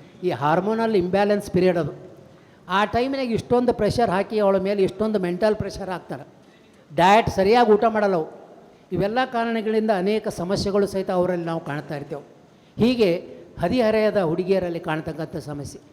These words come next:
ಈಗ ಇನ್ನೊಂದು ಭಾಳ ಮುಖ್ಯವಾದ ವಿಷಯನ ತಮ್ಮ ಜೊತೆಗೆ ಹಂಚ್ಕೋತೀನಿ. ನನಗೊಬ್ಬರು ಪೇರೆಂಟ್ರು ತಮ್ಮ ಮಗಳಿಗೆ ಕರ್ಕೊಂಬಂದಿದ್ರು.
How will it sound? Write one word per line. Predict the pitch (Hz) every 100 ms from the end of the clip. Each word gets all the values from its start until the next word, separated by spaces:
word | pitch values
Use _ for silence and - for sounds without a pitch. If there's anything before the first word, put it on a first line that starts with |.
| - - - 175
ಈಗ | 175
ಇನ್ನೊಂದು | 190 220 220
ಭಾಳ | 156 160 190 170 170 160
ಮುಖ್ಯವಾದ | 185 - 233 240 220
ವಿಷಯನ | 190 196 180 180 143 147 - - -
ತಮ್ಮ | 180 185
ಜೊತೆಗೆ | 185 190 190
ಹಂಚ್ಕೋತೀನಿ. | 156 165 160 156 143 135 - - - - -
ನನಗೊಬ್ಬರು | 165 165 165 165
ಪೇರೆಂಟ್ರು | 170 175 185 180 175
ತಮ್ಮ | 175 160
ಮಗಳಿಗೆ | 151 160 165
ಕರ್ಕೊಂಬಂದಿದ್ರು. | 160 151 143 139 135